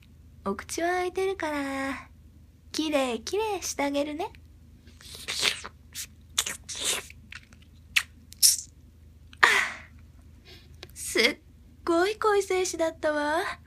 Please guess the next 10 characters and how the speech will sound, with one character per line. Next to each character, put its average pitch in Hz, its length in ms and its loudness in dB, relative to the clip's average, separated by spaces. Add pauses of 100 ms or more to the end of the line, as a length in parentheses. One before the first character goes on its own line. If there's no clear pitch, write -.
(880)
元 262 320 0
気 202 220 0
い - 20 -4
っ 202 100 -8
ぱ 269 140 -2
い 277 60 0
の 294 100 -2
証 302 260 0
拠 302 160 -2
ね。 330 160 0